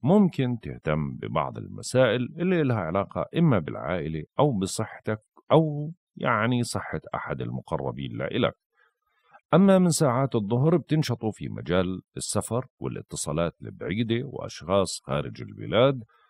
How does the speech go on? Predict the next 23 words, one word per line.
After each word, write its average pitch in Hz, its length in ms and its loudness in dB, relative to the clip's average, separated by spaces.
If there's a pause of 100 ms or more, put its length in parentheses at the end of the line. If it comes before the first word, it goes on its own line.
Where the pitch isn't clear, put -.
(140)
أو 143 200 4
أجانب 78 720 -4 (120)
أو 151 220 2
أوراق 110 680 -2
أو 127 140 6
معاملات 71 840 -2
إلها 71 180 -10
علاقة 55 400 -8
في - 160 -12
هاي 69 200 -4
الأمور. 131 500 2 (360)
وبرضو 135 340 2
اليوم 117 260 2
بحمل 85 320 -2
لك 69 180 -6
لقاء 92 500 -2 (120)
أو 127 140 2
فرصة 107 400 -4
بتفتح - 540 -8
أمامك 73 380 0 (120)
أبواب 71 500 0 (340)
للسفر 90 680 -2
والتسويق 73 760 -4